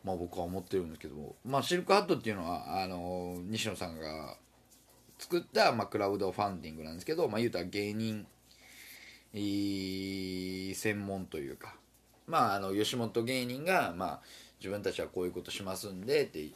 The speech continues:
まあ、呼んでくれる方がいたら、クラウドファンディングの、おー、ね、仕組みで、えー、ギャラを作ってくれると。おー、まあまあ、その仕組みで要は直営業っていうのがなくなるっていう。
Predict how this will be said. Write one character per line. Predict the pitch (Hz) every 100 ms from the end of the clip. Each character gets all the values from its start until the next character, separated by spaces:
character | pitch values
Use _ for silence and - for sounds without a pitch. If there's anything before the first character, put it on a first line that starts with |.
| 95
ま | 95
あ、 |
呼 | 90 98
ん |
で | 95
く | 95
れ | 92
る |
方 | 87 85 78
が | 73
い | 82
た | 85
ら、 | 80 98 82 -
ク | 82
ラ | 80
ウ | 78
ド | 73 73 78
フ | 92
ァ | 87
ン | 80
デ |
ィ | 78
ン |
グ | 76
の、 | 71 - - - - -
お | 78 73 76 73 69 71 78
ー、 |
ね、 | 147 160 -
仕 | - -
組 | 90 87
み |
で、 | 85 76 - - _
え | - 80 76 78
ー、 | 76
ギ |
ャ | 80
ラ | 78 76 73 -
を | 147 117 71 - - - -
作 | - -
っ |
て | 76
く | -
れ | 73
る | 71 65 - - - - - - - - - -
と。 |
お | 117 104 101
ー、 |
ま | 104
あ | 107
ま | 104
あ、 | 98
そ | 131
の | 131
仕 | -
組 | 135 127
み | 123
で | 120
要 | 107
は | 92
直 | 82 90 95
営 | 92 85
業 | 80
っ |
て | 85
い | 107
う |
の | 113
が | 80
な | 82
く | 73
な | 82 69
る | 64
っ | - -
て |
い |
う。 | 57